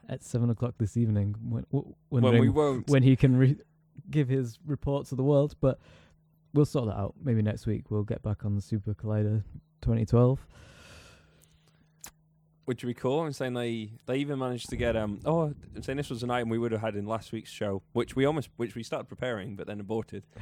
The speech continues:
Speaker 1: <laughs>
Speaker 2: um, 'cause they even made a B B C. The B B C had some coverage about their automated judges.
Speaker 1: It did, yeah. We would, when we, in the lead up, we were kind of, like, wondering how, how's this gonna work, like,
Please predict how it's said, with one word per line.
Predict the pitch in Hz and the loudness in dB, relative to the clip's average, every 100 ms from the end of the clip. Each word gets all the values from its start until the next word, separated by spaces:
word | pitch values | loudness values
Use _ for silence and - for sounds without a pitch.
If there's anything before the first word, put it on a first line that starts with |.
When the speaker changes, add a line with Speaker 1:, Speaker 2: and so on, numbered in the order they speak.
| - | -6
Speaker 1:
<laughs> | 110 - - | -6 -6 -10
Speaker 2:
um, | - 101 107 107 | -6 -2 -2 -4
'cause | - 151 | -2 0
they | 160 156 | 2 0
even | 180 170 | 0 -2
made | 151 147 | -2 0
a | 139 123 117 | 0 0 -2
B | - | -4
B | 131 | -4
C. | 123 - 151 113 | -4 0 0 0
The | - | -6
B | 117 | -6
B | 135 | -6
C | - 185 180 135 117 120 | -6 -8 -8 -10 -12 -10
had | 110 | -10
some | - 107 | -8 -6
coverage | 113 113 107 | -4 -4 -4
about | 107 110 - | -4 -4 -2
their | 107 104 101 - _ _ - | -2 0 -2 -6 _ _ -4
automated | 110 113 107 98 | -2 -2 -4 -4
judges. | 120 156 147 - - | -6 -6 -12 -14 -10
Speaker 1:
It | - | -8
did, | 127 190 160 | 2 2 2
yeah. | 202 | 0
We | 196 196 | 2 4
would, | 190 139 | 4 2
when | 147 151 | 2 2
we, | 151 | 2
in | 123 135 135 | 2 2 2
the | |
lead | 135 131 | 4 4
up, | 170 - | 4 2
we | 127 | 2
were | 113 104 - | 2 0 -4
kind | - 113 | -2 0
of, | |
like, | 104 104 | 2 0
wondering | 117 117 107 104 | 0 2 2 0
how, | 110 117 113 | 0 -2 -4
how's | 120 117 | -2 -2
this | 117 | -4
gonna | - 110 | -2 0
work, | 104 160 - - | 2 2 0 -4
like, | 104 95 | -2 -2